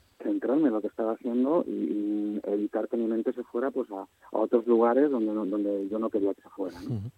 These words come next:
Speaker 2: En tiempos en los que tanto se habla de, de la salud mental, esta obra, pues,
Speaker 1: Sí.
Speaker 2: puede ser un poco, eh, mindfulness,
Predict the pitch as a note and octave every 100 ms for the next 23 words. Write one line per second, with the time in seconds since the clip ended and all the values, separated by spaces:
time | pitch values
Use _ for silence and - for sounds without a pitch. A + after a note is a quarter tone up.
0 | _ - - - - - - G#2+ A2 A2
1 | C#3 C#3 B2+ A#2 A2 G#2+ B2 A2 A2+ A#2+
2 | A#2 G#2 A#2+ A#2 A2 - A2 A2+ A#2 A#2
3 | A#2 A2 A2 B2+ A2+ - A2+ A2 G#2+ B2
4 | B2+ - G#2+ A#2+ A#2+ A#2 A2+ G2+ B2+ C3
5 | - - - B2 A2+ G#2+ E2 A#2+ B2 B2+
6 | B2 B2 A2+ - C3 B2+ B2+ C3+ C3+ -